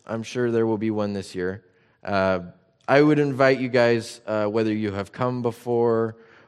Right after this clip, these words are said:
or have never gone to that event, um, before, I would really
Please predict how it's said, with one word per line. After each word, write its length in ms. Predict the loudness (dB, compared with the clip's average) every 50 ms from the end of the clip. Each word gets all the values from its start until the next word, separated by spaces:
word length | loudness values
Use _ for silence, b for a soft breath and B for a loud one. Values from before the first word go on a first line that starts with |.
| B B -6
or 640 | -2 0 0 2 2 2 2 2 2 2 0 0 -2
have 320 | -2 -2 -2 -2 -6 -16 -20 _ _ -8
never 300 | -4 -4 0 0 0 0
gone 260 | 2 0 0 0 -2
to 140 | -6 -10 -4
that 300 | -2 0 0 0 -2 -4 -8
event, 500 | -8 -6 -6 -6 -6 -6 -10 -14 -18 _ -20 -18
um, 280 | -16 -16 -16 -18 -20 _ _ _ _ _ _ _ _ _ _
before, 420 | -16 -16 -16 -12 -6 -4 -4 -4 -4
I 100 | -4 -4
would 160 | -4 -4 -4
really 460 | -4 -2 -2 -2 -2 -4 -4 -8 -10